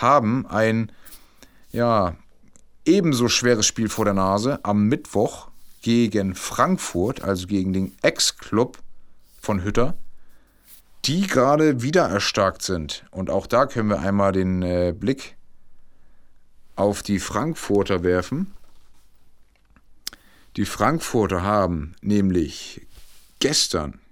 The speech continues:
ein furioses Spiel gegen die Wolfsburger hingelegt.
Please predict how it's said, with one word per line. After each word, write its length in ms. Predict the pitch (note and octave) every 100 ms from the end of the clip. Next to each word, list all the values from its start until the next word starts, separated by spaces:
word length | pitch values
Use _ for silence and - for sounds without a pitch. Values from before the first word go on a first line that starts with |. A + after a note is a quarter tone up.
| _ _ - _ -
ein 180 | G#2+ A#2+
furioses 1300 | - - A#3 C4 A#3+ - G3 E3 D3 G3 G3 E3 D#3
Spiel 460 | - - D3+ F#3 D#3
gegen 220 | D3+ D3
die 140 | B2
Wolfsburger 520 | A#2+ D3 - A#2 G#2+
hingelegt. 500 | G2+ G2 F2+ F2+ F2